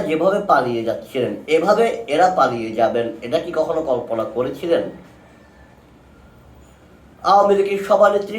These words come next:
সাবেক প্রধানমন্ত্রী শেখ হাসিনা ক্ষমতা থেকে পদত্যাগ করে, পদত্যাগ করার সাথে সাথে তিনি দেশ ছাড়বেন, এটা কি কেউ কখনো কল্পনা করেছিলেন? আওয়ামী লীগের অনেক নেতাকর্মী এভাবে দেশ ছেড়ে পালাবেন, এটা কি কেউ কখনো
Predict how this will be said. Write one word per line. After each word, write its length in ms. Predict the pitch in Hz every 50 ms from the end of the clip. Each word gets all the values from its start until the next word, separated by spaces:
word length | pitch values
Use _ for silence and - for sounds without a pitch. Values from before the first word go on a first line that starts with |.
| - -
সাবেক 220 | 202 196 208 - - - 160
প্রধানমন্ত্রী 480 | 160 151 175 190 190 190 175 - 190 185 -
শেখ 140 | 190 160 165
হাসিনা 340 | 170 170 170 131 110 - - - - - - - - - - - - - - - - - - - - -
ক্ষমতা 400 | - 185 185 202 214 208 214 196 196 196
থেকে 180 | 190 - 208 208 - -
পদত্যাগ 500 | 170 156 151 151 147 143 - 156 151 - - - 143
করে, 160 | 147 156 190 196 - 147
পদত্যাগ 460 | 143 131 135 131 - - 135 139 135 - -
করার 200 | 139 160 175 - -
সাথে 180 | 226 214 202 196 185
সাথে 140 | 185 180 170 -
তিনি 160 | 175 170 175 - - 139
দেশ 100 | 139 127 - - -
ছাড়বেন, 320 | 151 139 120 110 104 87 - - - - - - - - - - - -
এটা 120 | 151 170 180 180
কি 60 | - 170 165
কেউ 120 | 175 175 170 170
কখনো 220 | 156 165 165 165 165 160
কল্পনা 300 | 139 131 117 117 117 113 - -
করেছিলেন? 480 | 123 135 - - - 151 120 104 - - - - - - - - - - - - - - - - - - - - -
আওয়ামী 300 | 147 170 185 185 185 196 185
লীগের 260 | 202 185 190 196 - - 151 170
অনেক 160 | 196 - - 185
নেতাকর্মী 460 | 196 196 196 196 202 196 185 190 202 196 - 143
এভাবে 220 | 147 165 170 185 180 151 147
দেশ 120 | 143 139 - -
ছেড়ে 200 | - 185 170 170 170 -
পালাবেন, 380 | 147 127 127 113 104 101 98 101 - - - - 135
এটা 140 | 135 165 170 170
কি 80 | 175 165
কেউ 120 | 165 175 175 170 170
কখনো 200 | 170 170 170